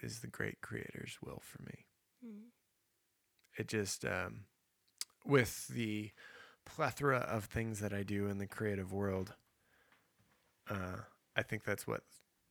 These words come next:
Speaker 1: motivates me and drives me enough or so much is that I can, I n-, know that this is where I'm supposed to be, is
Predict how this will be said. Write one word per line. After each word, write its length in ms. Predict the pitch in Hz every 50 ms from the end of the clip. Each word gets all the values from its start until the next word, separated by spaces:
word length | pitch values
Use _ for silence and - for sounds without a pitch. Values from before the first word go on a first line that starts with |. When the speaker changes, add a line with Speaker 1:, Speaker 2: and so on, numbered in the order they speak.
| _ _ _ _ 214 196 131 120
Speaker 1:
motivates 540 | 107 104 107 107 104 104 101 101 - - -
me 140 | 107 98
and 320 | 98 95 92 98 98 98 -
drives 360 | - 101 90 92 95 - -
me 220 | 107 101 101 98
enough 360 | 98 98 104 110 113 - - - - - _ _ _ _ -
or 120 | 104 98 98
so 240 | - - - 113
much 400 | 98 98 104 117 - - - - - - -
is 260 | - 104 98 95 -
that 160 | - 107 101 95
I 80 | 98
can, 360 | 104 - 104 98 107 113 110 - _ _ _ _ _ _ _ _ _ _ _ _ _ _ _ _ _ -
I 140 | - 113 107
n-, 260 | 107 104 101 98 -
know 400 | - 110 113 113 110 104 101 98
that 200 | 95 95 92 -
this 200 | - 104 - -
is 160 | - 107 -
where 140 | 107 101 95
I'm 100 | 92 92
supposed 380 | 98 - - - - - - -
to 60 | -
be, 280 | - - - - - -
is 300 | - - - - -